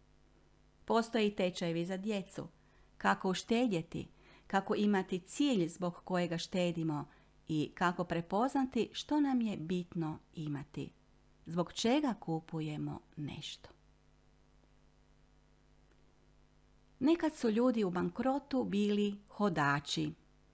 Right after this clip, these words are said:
To znači da su obilazili razna mjesta tražeći zaposlenje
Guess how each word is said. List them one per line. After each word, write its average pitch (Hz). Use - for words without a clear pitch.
To 269
znači 302
da 233
su 220
obilazili 190
razna 175
mjesta 220
tražeći 165
zaposlenje 208